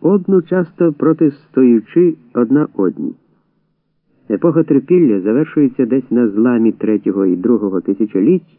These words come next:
до Різдва. Її заступає інша епоха, яка досі ще не прибрала собі в археології сталої назви, яку з однаковим успіхом можна було б означити як післятрипільську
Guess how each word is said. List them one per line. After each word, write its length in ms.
до 180
Різдва. 460
Її 200
заступає 520
інша 420
епоха, 440
яка 220
досі 380
ще 320
не 180
прибрала 680
собі 260
в 80
археології 680
сталої 480
назви, 580
яку 400
з 100
однаковим 520
успіхом 540
можна 260
було 200
б 160
означити 680
як 260
післятрипільську 1200